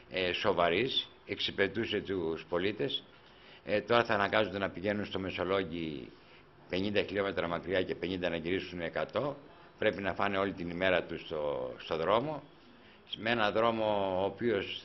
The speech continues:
δεν έχει και τις προδιαγραφές τις πρέπουσες και οπωσδήποτε θα θρηνήσουμε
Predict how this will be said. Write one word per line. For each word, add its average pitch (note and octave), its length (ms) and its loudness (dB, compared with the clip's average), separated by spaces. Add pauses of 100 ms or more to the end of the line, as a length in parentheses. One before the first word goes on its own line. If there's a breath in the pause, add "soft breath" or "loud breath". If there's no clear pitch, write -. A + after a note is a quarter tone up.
δεν G2+ 200 -2
έχει F#2 240 -2
και F2+ 120 0
τις D2+ 200 -8
προδιαγραφές F#2 680 2
τις - 260 -6
πρέπουσες E2 520 4 (580 loud breath)
και G#2+ 80 2
οπωσδήποτε G2 720 2 (200)
θα F#2 140 0
θρηνήσουμε F2+ 540 -2